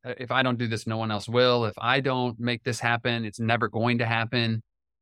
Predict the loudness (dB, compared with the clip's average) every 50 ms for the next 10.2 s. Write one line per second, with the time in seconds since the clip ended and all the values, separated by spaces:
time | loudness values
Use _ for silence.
0 | _ _ -2 2 4 6 6 6 4 2 0 -2 -4 2 4 4 4 4 2 -2
1 | -8 -6 -4 -2 0 2 2 2 0 -2 0 2 2 2 2 0 0 -2 0 2
2 | 4 4 6 6 4 4 0 -2 -6 0 2 4 4 6 4 4 2 0 _ -12
3 | -8 -4 -2 -2 -2 -2 -2 -2 -2 -2 -2 _ _ _ _ _ _ _ _ _
4 | _ -20 -20 -20 _ _ _ _ _ _ _ _ _ _ _ 2 4 4 4 4
5 | 2 0 -2 -2 -4 -4 -4 -4 -2 0 4 4 4 4 2 -2 -10 -8 -2 0
6 | 0 2 4 4 4 4 4 2 0 -2 0 0 2 0 0 -2 -4 -6 -6 -6
7 | -6 -4 -2 -2 -2 -2 -6 -10 -14 -14 _ _ _ -10 -2 0 2 2 2 2
8 | 2 0 2 0 0 0 0 0 0 2 4 4 4 2 2 0 -4 -4 -6 -4
9 | -2 0 2 2 2 0 0 -2 -4 -4 -4 -4 -4 -4 -4 -4 -2 -2 -2 0
10 | 0 -2 -4